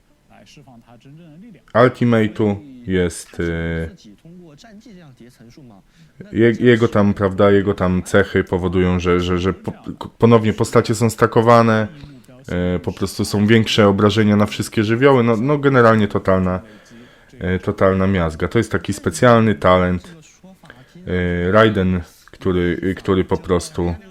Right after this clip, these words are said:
ją, ją cechuje i tutaj tyczy się to naszego ulta. Kolejny, jest to skill.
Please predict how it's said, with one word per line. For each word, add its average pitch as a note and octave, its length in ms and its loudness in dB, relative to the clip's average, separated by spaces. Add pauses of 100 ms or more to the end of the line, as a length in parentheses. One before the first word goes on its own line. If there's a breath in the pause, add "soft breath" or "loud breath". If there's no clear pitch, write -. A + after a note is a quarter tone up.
(140)
ją, F2+ 360 0
ją F#2 240 0
cechuje G2 560 0
i D#2 120 -4
tutaj F2 480 -4
tyczy G2 240 -6
się F2+ 160 -6
to F2+ 180 -2 (140)
naszego F#2+ 360 -4
ulta. F2 400 -6 (680 loud breath)
Kolejny, F#2+ 540 6
jest G#2+ 220 -2
to A2+ 100 2
skill. - 480 -4